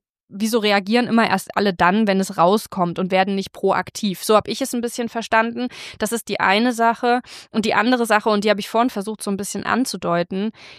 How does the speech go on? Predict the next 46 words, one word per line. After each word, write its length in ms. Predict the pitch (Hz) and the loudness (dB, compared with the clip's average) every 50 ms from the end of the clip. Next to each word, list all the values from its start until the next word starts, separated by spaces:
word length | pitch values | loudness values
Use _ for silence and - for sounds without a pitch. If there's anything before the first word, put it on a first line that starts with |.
| - _ _ _ - | -20 _ _ _ 0
ähm, 320 | 226 214 214 208 214 214 - - _ - - - - - | 2 4 4 4 2 0 -2 -6 _ -20 -18 -18 -14 -4
ich 160 | - 285 294 - | -2 -2 -2 0
finde 360 | - 320 277 226 - - 196 | 0 2 2 2 4 4 6
auch, 280 | 196 214 262 285 - | 6 6 6 4 2
dass 200 | - - 214 208 | 0 -2 -2 -2
es 100 | 226 214 | -2 -4
natürlich 400 | 240 214 202 - 233 226 220 - | -4 -4 -4 -4 -6 -6 -4 -4
jetzt 260 | - 202 - - - - | -4 -6 -6 -8 -14 -12
eine 200 | 202 208 202 190 | -8 -6 -6 -6
Frage 420 | - - - 185 202 214 220 240 | -6 -2 2 2 2 2 2 0
ist, 280 | - 214 214 - - 196 | -2 -2 -4 -4 -6 -8
wie, 120 | 226 226 - - - | -8 -8 -8 -12 -8
wie, 260 | 202 208 226 208 185 202 208 208 - | -4 -4 -4 -4 -6 -10 -16 -18 -10
wie, 260 | - 196 202 208 202 190 | -6 -6 -6 -6 -6 -6
wie 100 | 202 208 | -4 0
doll 200 | 208 214 214 202 | 4 4 4 6
lohnt 320 | 196 196 220 254 277 247 | 4 4 4 4 2 2
es 100 | 247 - | 0 -4
sich 140 | 214 202 - | -4 -4 -4
jetzt 180 | 208 196 - | -4 -4 -4
die 100 | - 190 | -8 -6
ganze 360 | - 185 175 214 226 - 247 - | -4 -2 0 0 0 0 -2 -6
Zeit 300 | - 214 202 214 208 - _ | -2 2 2 2 2 0 _
darauf 340 | - - 196 190 208 196 - | -2 0 2 4 4 4 4
herumzureiten, 840 | 202 185 208 220 240 254 - - 214 - 190 175 170 180 190 202 | 2 4 4 4 4 2 0 -2 -2 0 2 2 2 2 2 0
dass 100 | 190 190 | -4 -4
es 80 | 196 196 | -2 -4
jetzt 140 | 202 185 - | -4 -2 -2
bei 100 | - 190 | -2 0
dieser 260 | 170 202 220 - 208 | 0 2 2 2 2
Person 420 | - - 190 180 190 196 208 208 | 2 0 -2 0 0 0 0 0
so 80 | 185 180 | 0 -2
gewesen 480 | 180 185 175 190 202 220 208 196 185 - | -2 -2 0 2 2 2 2 2 -2 -2
ist. 240 | - 180 170 - - - - - - - - - - | -4 -6 -8 -8 -12 -16 -18 -18 -18 -20 -20 -8 -4
Was 260 | 196 202 196 220 - | -2 0 0 0 2
mich 160 | 226 240 240 | 2 0 0
viel 280 | - - 247 233 214 190 | 0 -2 0 0 0 -2
mehr 320 | - - 196 196 202 226 247 | -2 -2 0 2 2 2 2
verwundert, 540 | - - 220 185 196 226 277 311 320 277 | 0 -2 -2 0 2 4 4 4 4 2
ist, 160 | 214 214 - - | 0 -4 -6 -8
dass 200 | 202 - - - | -8 -8 -10 -14
ich 160 | - 214 202 | -14 -12 -8
eben 260 | 208 208 214 208 202 | -6 -4 -2 -2 -2
nichts 240 | 214 269 269 - - | -2 -2 -4 -4 -2
darüber 340 | - 240 226 226 208 185 180 | 0 0 0 0 -2 -2 -2
lese, 560 | 175 175 185 226 277 254 190 196 196 202 233 | -2 -2 0 -2 -2 -2 0 2 2 4 2